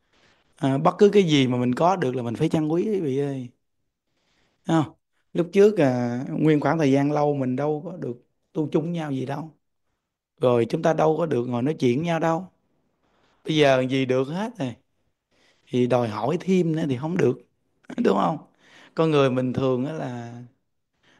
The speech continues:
được voi đòi tiên, cứ vậy cái đòi hoài, muốn hoài. Nên, à, mình được gì là dữ lắm rồi, mỗi ngày, à.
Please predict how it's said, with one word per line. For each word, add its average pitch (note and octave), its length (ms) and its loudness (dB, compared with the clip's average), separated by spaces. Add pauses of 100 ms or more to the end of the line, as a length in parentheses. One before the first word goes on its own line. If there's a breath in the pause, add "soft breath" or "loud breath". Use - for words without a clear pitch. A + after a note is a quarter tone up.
(120)
được C3 280 2
voi D#3+ 220 6
đòi B2+ 220 4
tiên, D#3+ 300 2
cứ F#3+ 240 -6
vậy C3 220 -2
cái F3+ 100 -4
đòi C#3 120 0
hoài, A#2+ 460 2
muốn G3 280 0
hoài. C3+ 360 -2 (1120)
Nên, D3 200 -4
à, D3+ 200 -4
mình C#3 200 4
được D3+ 220 10
gì D3+ 120 4
là C#3+ 80 4
dữ D3 160 2
lắm G#3 240 -2
rồi, E3 200 -2
mỗi D3 220 -4
ngày, C3+ 360 -4
à. C#3 140 -8